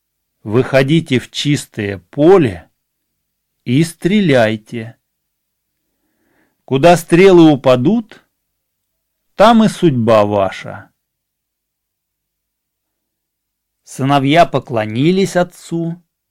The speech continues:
взяли по стреле, вышли в чистое поле, натянули луки и выстрелили. У старшего сына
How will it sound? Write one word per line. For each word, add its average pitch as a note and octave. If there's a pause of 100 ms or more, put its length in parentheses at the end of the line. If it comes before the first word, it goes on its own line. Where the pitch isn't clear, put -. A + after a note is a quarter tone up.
(640)
взяли D3
по -
стреле, D3 (1120)
вышли G#3+
в -
чистое D#3 (120)
поле, G#2 (1040)
натянули D3
луки F#3+ (680)
и G#3+
выстрелили. B2 (2500)
У C3+
старшего C#3+
сына F#3